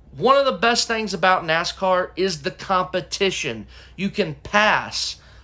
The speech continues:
Oh my God, the racing is the best racing in the world. And now we have a product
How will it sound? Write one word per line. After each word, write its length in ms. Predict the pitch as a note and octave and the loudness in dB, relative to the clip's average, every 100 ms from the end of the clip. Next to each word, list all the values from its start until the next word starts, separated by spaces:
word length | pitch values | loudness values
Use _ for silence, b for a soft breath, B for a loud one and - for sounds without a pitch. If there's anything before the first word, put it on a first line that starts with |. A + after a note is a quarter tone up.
| b - | b 4
Oh 140 | A#3 | 4
my 140 | A#3 | 4
God, 260 | A3 A3 E3+ | 0 -2 0
the 80 | F#3 | 0
racing 440 | G#3 G#3+ - G3+ | 0 0 -2 -2
is 260 | G3+ F#3 D#3 | -4 -6 -10
the 200 | C3+ G3+ | -4 -4
best 400 | D3 G3+ A3+ - | 4 4 4 -2
racing 460 | G3 A#3 - A3 | -2 0 0 -4
in 160 | G#3 G#3+ | -4 0
the 100 | G#3+ | 0
world. 600 | F#3 F#3+ A3 D3 G#2+ F#2 - b b b b b b - - | 2 4 4 4 -2 -10 -20 b b b b b b -4 -2
And 300 | E3 D#3+ D#3+ | -2 -4 0
now 640 | F#3 G#3 A3 A3 A3 A3 b b - | 2 2 0 -2 -6 -10 b b -10
we 160 | F#3 G3 | -4 0
have 240 | F#3 G3 | 2 2
a 100 | G3+ | -2
product 840 | - - A3 G#3+ D#3+ C#3+ - - | -6 -2 2 4 4 0 -6 -12